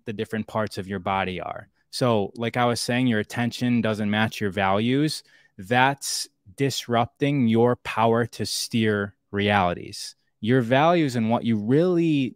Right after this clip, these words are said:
deem important is in one direction, but your attention's taking you in another direction. So there's, there's disruption in your ability to steer the ship, which is your body, into these physical realities. And so I found that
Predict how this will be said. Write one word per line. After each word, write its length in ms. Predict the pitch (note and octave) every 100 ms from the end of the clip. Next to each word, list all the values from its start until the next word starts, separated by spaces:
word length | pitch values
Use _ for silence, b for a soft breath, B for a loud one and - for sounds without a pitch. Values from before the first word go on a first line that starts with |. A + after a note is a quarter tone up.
| A2
deem 300 | C#3 D3+ C3+
important 800 | A2+ - F3+ F#3+ - A2 G#2+ -
is 220 | A2 G2+
in 140 | G#2
one 180 | A#2 F3
direction, 440 | B2+ A2+ A2+ A#2 A2
but 140 | G#2
your 140 | G#2+
attention's 640 | G#2 G2+ - F3 - A2+ -
taking 340 | B2+ A#2+ A#2
you 60 | G#2+
in 60 |
another 260 | G2+ C3 C#3
direction. 560 | G#2 G2 - - G2 - B B
So 260 | - C3+ B2+
there's, 380 | A#2+ B2 A#2 - A2
there's 280 | A#2+ B2
disruption 880 | - B2 - - C#3+ - - B2+ A#2 -
in 220 | B2 A#2+
your 220 | A2+ A2
ability 500 | A2+ G#2 A#2+ A#2+ A2
to 160 | - G#2
steer 680 | - - - B2 A2+ G2+ F#2+ _ _ _ _ _ _ F#2+
the 120 | G2+
ship, 420 | - G3+ D#3+ _ -
which 280 | A2+ G#2+ -
is 260 | G2 G2 _ _
your 120 | G#2+
body, 480 | G2 D#3 G2 E2+ - _ _ _ _
into 720 | C3 B2+ A#2 A#2 - A2 G#2
these 180 | G2+ G#2
physical 480 | - G#2 G#2 G#2 F#2
realities. 720 | G#2 C#3 B2 F#2 F2 - - B B B B
And 240 | - A#2+ A#2
so 160 | B2
I 180 | G2 B2
found 420 | C3 C3+ B2+ A#2
that 240 | A2 G2+